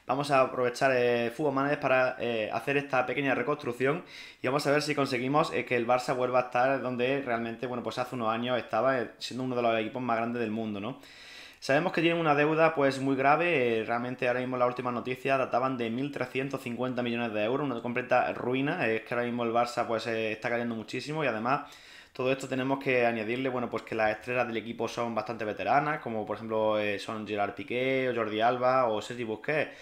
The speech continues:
son estrellas, eh, más o menos veteranas. Los jugadores que, que quedan en el equipo realmente no tienen un gran valor económico, quitando a dos o tres jugadores, ahora lo vamos a ver, vamos a, a sentarnos todos en la página de, de Transfermarkt y vamos a ver el valor real de, de estos jugadores.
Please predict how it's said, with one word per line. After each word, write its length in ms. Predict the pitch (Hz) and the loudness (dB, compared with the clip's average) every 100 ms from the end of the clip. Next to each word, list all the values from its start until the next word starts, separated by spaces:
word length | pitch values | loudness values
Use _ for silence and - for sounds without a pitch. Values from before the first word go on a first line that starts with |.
| - | -20
son 180 | - 127 | -10 -8
estrellas, 380 | 123 123 135 139 - - | -6 2 4 4 2 -4
eh, 300 | 117 110 107 | 0 2 2
más 200 | 113 123 | 0 -2
o 20 | 135 | 0
menos 160 | 127 | 0
veteranas. 540 | 117 110 104 120 135 - - - - | 0 0 0 0 -2 -4 -10 -20 -8
Los 140 | 120 120 | -4 0
jugadores 400 | 127 131 143 151 | 2 4 4 2
que, 440 | - 131 127 120 | 2 4 4 2
que 80 | 120 | 0
quedan 220 | 131 135 | 0 0
en 80 | 123 | 0
el 40 | 117 | -2
equipo 380 | 123 127 139 | -4 0 2
realmente 400 | 131 123 120 120 | 4 2 -2 -4
no 140 | 127 123 | -6 -4
tienen 240 | 127 123 | -4 -4
un 80 | 120 | -2
gran 200 | 123 127 | -2 0
valor 300 | 117 123 - | 2 2 2
económico, 720 | 117 113 110 113 120 151 165 - - - | -2 -2 -4 -4 -2 -2 -2 -8 -18 -8
quitando 400 | 113 120 117 113 | -2 0 2 4
a 160 | 110 | 4
dos 180 | 117 127 | 2 -2
o 40 | - | -4
tres 160 | 113 | -6
jugadores, 360 | - 104 120 139 | -4 0 2 4
ahora 100 | 127 | 4
lo 40 | |
vamos 260 | 113 117 - | 2 -2 -2
a 20 | |
ver, 220 | 117 123 | 0 0
vamos 260 | 120 117 113 | 0 -2 0
a, 320 | 113 113 107 - - - | 2 4 0 -6 -20 -6
a 280 | 107 113 107 | 0 4 4
sentarnos 420 | 110 120 120 123 120 | 0 -2 -2 -2 0
todos 160 | 123 | 0
en 80 | 120 | 2
la 80 | 110 | 2
página 320 | 117 127 117 | 0 0 -2
de, 440 | 117 113 113 110 | 0 2 0 0
de 100 | 107 | -2
Transfermarkt 600 | 110 107 117 113 117 139 | -4 -4 -4 -2 0 0
y 60 | 107 | 0
vamos 240 | 113 120 | -2 -2
a 60 | 117 | -2
ver 260 | 117 117 - - - | -2 -4 -8 -20 -6
el 100 | 131 | 0
valor 220 | 127 131 | 2 4
real 300 | 123 120 120 | 4 4 4
de, 220 | 120 117 | 2 2
de 160 | 113 123 | 0 -6
estos 180 | 120 120 | -6 -4
jugadores. 480 | 120 113 131 139 | -2 0 2 2